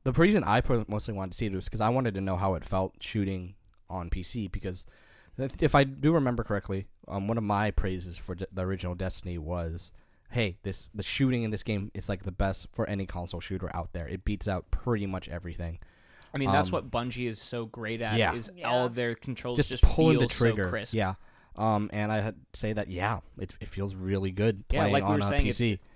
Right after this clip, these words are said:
Speaker 2: it's Destiny for better or
Speaker 1: Yeah.
Speaker 2: for worse.
Speaker 1: There's a, there's an interesting thing, though, where it's like, apparently you can connect the controller, but it has aim assist.
Speaker 2: Hmm.
Speaker 3: Huh.
Speaker 1: Which
Speaker 3: Oh, to catch you up with all the P C
Speaker 1: Yeah,
Speaker 3: players?
Speaker 1: but,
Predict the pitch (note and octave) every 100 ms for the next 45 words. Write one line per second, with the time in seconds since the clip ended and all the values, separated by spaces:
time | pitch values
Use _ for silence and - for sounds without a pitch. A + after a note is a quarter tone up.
0 | - A#2+ - B2+ - B2+ B2 - B2 A#2+
1 | B2 A#2 G#2 A#2+ B2 C3+ - C#3 C3+ C3
2 | A#2+ G#2 - - _ _ A#2 C3+ C3+ A#2
3 | C#3 F3+ F3 A#2+ G2+ C#3 C#3 G2+ G2 F#2+
4 | G2+ F#2+ - G2+ F#2+ - - - C3 D3+
5 | D#3 C3 G#2 A#2 A2 A2 - G2+ F2+ G2+
6 | A2+ C3 G2+ F2+ F2+ G2+ - F#2+ F#2+ C#3
7 | - A3 F4 - - - - F4+ F3 -
8 | _ _ _ _ _ - D4+ G#3+ F#3 -
9 | - - D3+ - - - - A3+ - A#3+
10 | G#3 A#3+ G3+ G3+ G#3 F#3+ F#3 F#3+ _ -
11 | G#3 G3 - B2 B2 C#3 A2 B2